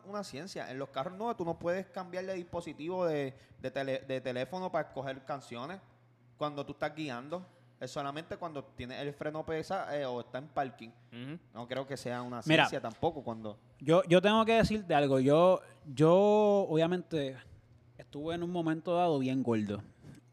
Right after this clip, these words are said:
Speaker 3: Y fui a parque, fui a Disney, a, a, a Island of, of Adventure, a Universal, y me tocaba montarme en ride en donde realmente yo estaba apretado. Y cerraba, pero cerraba apretado.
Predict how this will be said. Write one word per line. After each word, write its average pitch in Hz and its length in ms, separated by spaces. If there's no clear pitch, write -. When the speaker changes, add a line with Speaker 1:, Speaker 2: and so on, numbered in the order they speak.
Speaker 3:
Y 139 520
fui 135 160
a 156 80
parque, 160 520
fui 135 120
a 147 80
Disney, 175 420
a, 156 100
a, 127 1040
a 127 60
Island 135 300
of, 117 80
of 131 160
Adventure, 160 680
a 143 120
Universal, 160 800
y 135 180
me 131 300
tocaba 127 400
montarme 156 400
en 175 100
ride 170 360
en 135 160
donde 127 320
realmente 127 500
yo 123 80
estaba 123 240
apretado. 104 420
Y 165 180
cerraba, 143 760
pero 123 140
cerraba 123 320
apretado. 135 520